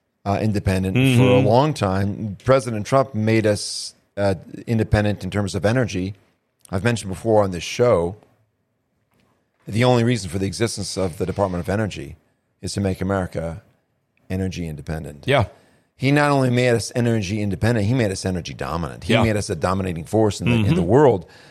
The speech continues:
Speaker 1: Well, of course, Joe Biden has reversed all of that.
Speaker 2: Yeah.
Speaker 1: And, and now he's trying to, and now they're trying to destroy American agriculture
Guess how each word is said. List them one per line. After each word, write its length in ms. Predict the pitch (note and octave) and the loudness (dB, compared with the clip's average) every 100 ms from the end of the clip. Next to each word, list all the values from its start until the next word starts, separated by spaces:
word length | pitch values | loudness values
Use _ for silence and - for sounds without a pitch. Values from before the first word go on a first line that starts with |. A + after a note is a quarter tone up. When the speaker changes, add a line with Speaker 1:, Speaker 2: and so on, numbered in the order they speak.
| - | -10
Speaker 1:
Well, 160 | - C3 | 2 4
of 100 | C3 | 4
course, 320 | C#3+ C3+ - - | 4 2 0 -10
Joe 200 | - B2 | 2 2
Biden 420 | G2+ A2+ A#2+ G#2+ | 6 6 6 2
has 220 | G#2+ G#2 F2 | 0 0 0
reversed 460 | G#2 D#3+ F#3+ - | 2 4 4 4
all 220 | B2 G2 G2 | 4 6 4
of 100 | E2+ | 2
that. 400 | D#2+ F#2 - F#2 - | 2 0 -4 -14 -12
Speaker 2:
Yeah. 220 | - - - - | -10 -10 -16 -6
Speaker 1:
And, 200 | A2 A2 G2 | -2 -2 0
and 180 | A2+ | 0
now 380 | A#2 B2+ C3 A#2+ | 2 2 4 4
he's 260 | G2 A2 - | 2 -2 -6
trying 380 | - A#2 A2+ A2+ | -2 0 0 -2
to, 220 | A2 A2 | -2 0
and 100 | A2 | 0
now 160 | A#2+ B2 | 0 0
they're 140 | A2+ | 0
trying 260 | - A2 G#2 | -2 -2 -2
to 100 | G#2+ | -4
destroy 340 | G2 - A2 | -6 -2 0
American 400 | G2+ G2 F#2 F#2 | 0 -2 -4 -2
agriculture 560 | G2 G#2+ F2 F2 F2 | 0 0 -2 -6 -6